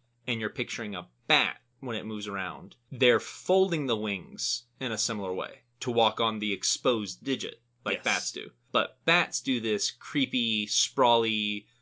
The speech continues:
Speaker 1: Voldo walk.
Speaker 2: Right, they're creeping, they're crawling, they're on their bellies,
Speaker 1: Because
Speaker 2: kinda.
Speaker 1: my feet are backwards for hanging upside down, and my arms are wings now. That doesn't look like that's what pterosaurs were doing. It looks like they were just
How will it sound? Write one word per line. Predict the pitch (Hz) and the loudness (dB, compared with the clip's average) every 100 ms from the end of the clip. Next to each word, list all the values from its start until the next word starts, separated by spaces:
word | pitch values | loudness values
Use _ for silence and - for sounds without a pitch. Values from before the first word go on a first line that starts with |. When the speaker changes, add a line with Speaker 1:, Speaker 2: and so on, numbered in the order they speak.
| _ - | _ 0
Speaker 1:
Voldo | 120 139 139 127 110 98 92 95 - - | 8 10 8 6 6 4 2 -4 -10 -2
walk. | 117 101 90 | 2 2 2
Speaker 2:
Right, | 113 104 | 0 0
they're | 110 101 | -2 -6
creeping, | - - - 139 127 131 | -6 -12 -2 2 2 2
they're | 120 104 | 0 0
crawling, | - - 123 120 120 | 0 4 6 6 4
they're | 117 120 | 2 2
on | 120 | 2
their | 104 | 0
bellies, | 104 104 117 117 113 | 0 0 0 -2 0
Speaker 1:
Because | 135 131 131 123 113 110 - | 2 4 6 6 6 4 2
Speaker 2:
kinda. | - | 2
Speaker 1:
my | 131 110 | 2 2
feet | - - 170 | 0 0 4
are | 151 135 | 6 6
backwards | 135 127 - 135 131 - | 4 4 0 -2 -2 -4
for | - 107 | -4 -2
hanging | 120 123 113 | -2 -4 -4
upside | 107 - 101 - | -4 -4 -6 2
down, | 135 135 127 120 | 4 4 2 -2
and | 104 101 | -6 -8
my | 90 90 90 _ - | -8 -8 -10 _ 0
arms | 147 156 143 120 | 6 6 6 2
are | 101 | 0
wings | 135 160 135 | 2 0 0
now. | 120 113 107 - - _ _ 127 | 0 0 -2 -4 -14 _ _ 2
That | 120 - _ | 2 2 _
doesn't | 147 156 143 123 - | 4 6 4 0 0
look | 117 - | 0 0
like | 101 101 | -2 -2
that's | 104 101 | -4 -4
what | 104 85 | -6 -6
pterosaurs | - 190 - 123 | -2 -2 0 -4
were | 107 | -4
doing. | 110 107 - | -6 -6 -4
It | 113 | -4
looks | 113 - | -2 -4
like | 104 | -2
they | 165 180 | 0 2
were | 127 | 0
just | 120 113 - | 0 0 -2